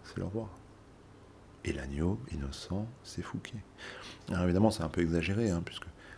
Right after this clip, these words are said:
Jean de La Fontaine n'était pas forcément très objectif, c'était l'ami de Fouquet, euh, bon. Mais,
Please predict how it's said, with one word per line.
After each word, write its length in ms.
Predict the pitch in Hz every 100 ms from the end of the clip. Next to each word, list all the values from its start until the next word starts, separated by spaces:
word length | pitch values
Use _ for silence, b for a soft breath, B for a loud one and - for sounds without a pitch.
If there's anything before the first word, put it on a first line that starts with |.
| -
Jean 160 | -
de 40 | 73
La 80 |
Fontaine 260 | - 80 90
n'était 180 | 78 -
pas 80 | 71
forcément 280 | - 90
très 240 | 82 - 87
objectif, 420 | 90 104 - 117
c'était 300 | - 98 -
l'ami 240 | 71 76 82
de 60 |
Fouquet, 500 | - - - 110 110 95
euh, 300 | 78 73 73 73 71 71 -
bon. 80 | - - B B B B B -
Mais, 880 | 82 82 80 78 73 73 - -